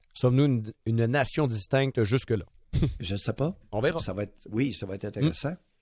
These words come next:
Speaker 1: Doc, ce matin, votre question, avez-vous déjà, en toute conscience, fait suer d'autres automobilistes sur la route ? Comment expliquez-vous votre comportement ?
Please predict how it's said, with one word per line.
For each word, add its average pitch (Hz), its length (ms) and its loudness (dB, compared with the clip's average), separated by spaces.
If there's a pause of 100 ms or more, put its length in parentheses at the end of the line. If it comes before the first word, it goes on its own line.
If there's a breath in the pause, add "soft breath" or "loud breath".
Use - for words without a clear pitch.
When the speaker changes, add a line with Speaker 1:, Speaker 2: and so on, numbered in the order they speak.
(160)
Speaker 1:
Doc, - 200 6
ce - 60 -6
matin, 240 220 2
votre 220 160 2
question, 170 300 0
avez-vous 170 280 4
déjà, 202 400 4
en 147 60 4
toute - 220 -8
conscience, 185 720 0
fait 131 100 4
suer 196 260 0
d'autres 190 280 4
automobilistes 147 580 0
sur 127 140 0
la 113 140 2
route ? 156 220 2 (360 soft breath)
Comment 147 200 6
expliquez-vous 160 520 2
votre 143 200 4
comportement ? 139 580 0